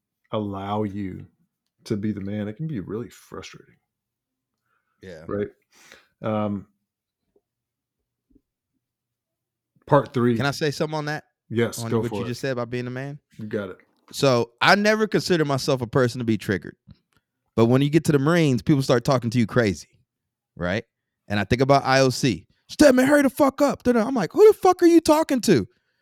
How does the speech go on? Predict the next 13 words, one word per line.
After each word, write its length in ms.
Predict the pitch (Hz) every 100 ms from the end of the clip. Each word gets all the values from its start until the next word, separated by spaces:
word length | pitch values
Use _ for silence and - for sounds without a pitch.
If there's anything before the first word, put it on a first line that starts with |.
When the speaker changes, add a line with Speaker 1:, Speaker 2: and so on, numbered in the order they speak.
| _
Speaker 2:
<laughs> 180 | 170 -
You 60 | 311
know 120 | 294
what 60 | 285
I'm 80 | 240
saying? 380 | 277 277 302 - _ _ -
And 100 | 185
I 100 | 277
would 140 | 233
say 220 | - 220
that, 180 | 196 190
like, 240 | 147 127 -
publicly 600 | 196 254 247 - 113